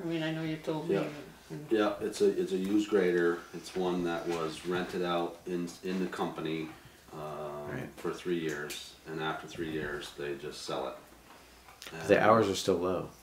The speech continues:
Speaker 2: hours are very low.
Speaker 3: Yep.
Speaker 2: Eighteen hundred, that's very low hours for a grader.
Speaker 3: Yep.
Speaker 2: Uh, it's in very good shape.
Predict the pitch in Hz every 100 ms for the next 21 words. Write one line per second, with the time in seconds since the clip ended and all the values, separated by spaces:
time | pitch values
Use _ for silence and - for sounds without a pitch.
0 | - 82 80 78 78 71 - 80 76 71
1 | 71 65 69 85 80 - 82 82 85 78
2 | 85 76 71 69 - - 71 - - -
3 | 73 73 71 73 69 69 69 - 69 67
4 | 67 65 64 - - - - - - 95
5 | 85 - 71 62 64 - 78 78 76 76
6 | - - 78 73